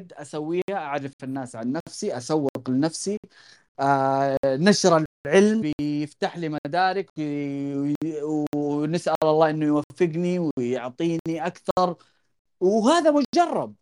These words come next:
يعني، اللي قاعدين، آه، موجودين وبيتكلموا وبيقدموا المحتوى عارفين لذة هذا الموضوع، عارفين قديش.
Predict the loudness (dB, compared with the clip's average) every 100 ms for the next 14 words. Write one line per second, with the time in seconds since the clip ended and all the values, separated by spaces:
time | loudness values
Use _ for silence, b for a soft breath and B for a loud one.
0 | -12 -6 -4 -2 2 4 4 4 -2 -2
1 | 0 2 0 -2 -4 -6 -6 -4 -2 -2
2 | -2 -4 -4 -2 0 0 0 -2 2 2
3 | 4 2 2 4 4 2 0 -2 -2 -8
4 | -10 _ -2 2 2 2 -4 _ _ _
5 | _ 0 2 2 0 -2 0 0 -2 -4
6 | -2 -2 -2 -6 -6 -4 -4 -6 -6 -6
7 | -4 -4 -4 -8 _ _ _ _ _ _
8 | 0 0 0 -4 2 4 6 4 2 2
9 | 4 6 4 0 -8